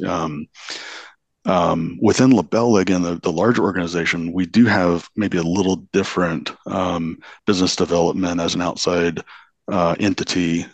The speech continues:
Um, but he is really more overseeing all the verticals, right? So he kind of knows in his, his background in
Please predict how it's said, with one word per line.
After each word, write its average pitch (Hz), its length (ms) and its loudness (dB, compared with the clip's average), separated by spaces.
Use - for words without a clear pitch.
Um, 80 480 -4
but 98 140 4
he 123 380 2
is 92 180 2
really 92 280 0
more 87 320 0
overseeing 87 600 -2
all 101 220 2
the 92 80 -4
verticals, 82 640 -4
right? 90 240 0
So 87 300 2
he 107 180 0
kind 98 260 -2
of 87 220 -4
knows 98 380 4
in 92 80 4
his, 85 220 -2
his 92 220 -2
background 95 720 -2
in 87 440 0